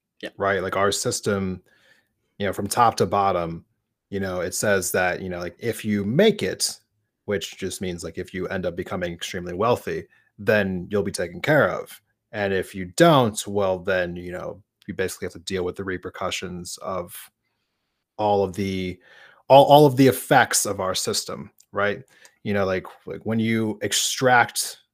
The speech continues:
Speaker 2: as much as we do from this planet without replenishing, you know, we have this climate change, this climate crisis, and then, you know, the, who has to deal with the brunt of that? The people with the least.
Speaker 1: Yep.
Speaker 2: You know,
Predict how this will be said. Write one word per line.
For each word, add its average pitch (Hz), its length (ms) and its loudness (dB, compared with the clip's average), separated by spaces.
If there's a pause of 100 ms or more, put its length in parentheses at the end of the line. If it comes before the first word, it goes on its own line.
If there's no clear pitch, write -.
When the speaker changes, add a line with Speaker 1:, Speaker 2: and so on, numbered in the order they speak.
(140)
Speaker 2:
as 104 160 -8
much 113 200 -2
as - 60 -12
we 107 120 -4
do 110 160 -4
from 107 140 -6
this 104 120 -2
planet 110 380 -2
without 98 320 0
replenishing, 101 800 -2 (280)
you 104 60 -8
know, 98 120 -2
we 95 120 -4
have 101 400 0 (240)
this 104 140 -8
climate 104 380 -2
change, 101 640 -6
this 101 240 -4
climate 110 280 -4
crisis, 98 600 -4
and 98 200 -8
then, 98 220 -4
you 95 100 -4
know, 95 80 -6
the, 92 200 -6 (100)
who 131 220 0
has 107 160 -6
to 101 60 -10
deal 107 180 0
with 104 100 -4
the 101 60 -4
brunt 98 300 -6
of 95 100 -8
that? 92 220 -2
The 95 60 -6
people 95 300 -8
with 92 120 -8
the 92 80 -12
least. - 420 -12 (380)
Speaker 1:
Yep. 113 120 -10
Speaker 2:
You 98 60 -4
know, 101 260 -4